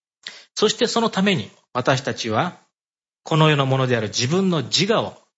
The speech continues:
十字架につける必要があるのです。しかし、これは自分の力ではできません。十字架というものは、誰かの手によってつけてもらわなければ、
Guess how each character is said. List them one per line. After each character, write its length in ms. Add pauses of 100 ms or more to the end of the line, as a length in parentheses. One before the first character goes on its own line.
(140)
十 260
字 120
架 80
に 120
つ 140
け 140
る 100
必 260
要 140
が 220
あ 80
る 80
の 100
で 100
す。 280 (880)
し 100
か 120
し、 260 (480)
こ 120
れ 80
は 140
自 180
分 220
の 100
力 320
で 100
は 120
で 140
き 80
ま 80
せ 120
ん。 40 (880)
十 280
字 120
架 140
と 160
い 100
う 80
も 140
の 140
は、 180 (440)
誰 260
か 120
の 100
手 180
に 100
よ 100
っ 40
て 320 (340)
つ 120
け 140
て 100
も 160
ら 100
わ 100
な 100
け 80
れ 120
ば、 260